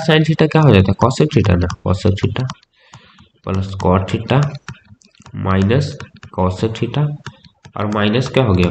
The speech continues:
वन बटा sin theta into क्या हो गया? Cosec,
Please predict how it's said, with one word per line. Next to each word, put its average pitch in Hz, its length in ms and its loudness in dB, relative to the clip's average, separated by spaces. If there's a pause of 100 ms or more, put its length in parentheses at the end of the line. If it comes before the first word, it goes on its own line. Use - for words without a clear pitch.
वन 95 300 6
बटा 90 300 2 (100)
sin 90 380 2 (100)
theta 98 260 -2 (1000)
into 98 320 -2
क्या 117 100 -2
हो 117 100 -4
गया? 139 120 0 (300)
Cosec, 147 360 0